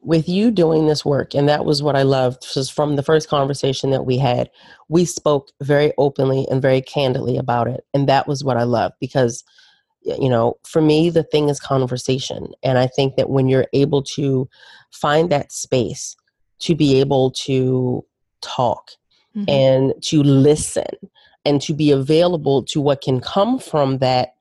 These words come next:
Speaker 1: um, exchange, there's so much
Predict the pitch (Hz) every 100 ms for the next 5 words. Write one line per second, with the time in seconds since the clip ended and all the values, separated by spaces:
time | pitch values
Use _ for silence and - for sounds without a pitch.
0 | _ _ _ _ - 117 - - - -
1 | 180 190 202 110 85 - - _ _ 175
2 | 170 - - 160 151 139 117 - - -